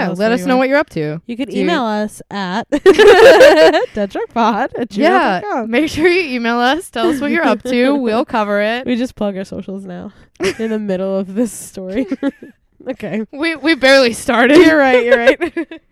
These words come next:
Speaker 1: <laughs>
Speaker 2: We could plug our socials just for Fetty Wap.
Speaker 1: <laughs> Fetty Wap, at Dead Drunk Crime on Twitter and Instagram,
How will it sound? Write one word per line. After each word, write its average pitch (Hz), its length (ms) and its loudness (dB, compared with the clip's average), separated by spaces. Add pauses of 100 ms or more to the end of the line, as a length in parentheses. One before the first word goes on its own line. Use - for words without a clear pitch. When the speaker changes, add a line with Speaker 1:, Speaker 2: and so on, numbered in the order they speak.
(160)
Speaker 1:
<laughs> - 200 -20
Speaker 2:
We 269 180 2
could 330 220 2
plug 240 200 0
our 226 140 0
socials 240 460 -4
just 294 260 -2
for 302 160 -2
Fetty 214 320 0
Wap. 185 300 0
Speaker 1:
<laughs> - 1400 -10
Fetty 294 180 0
Wap, 254 220 0
at 240 220 -4
Dead 277 180 -2
Drunk 269 200 -2
Crime 247 360 -4
on 233 120 -6
Twitter 233 300 -4
and 233 80 -6
Instagram, 220 640 -6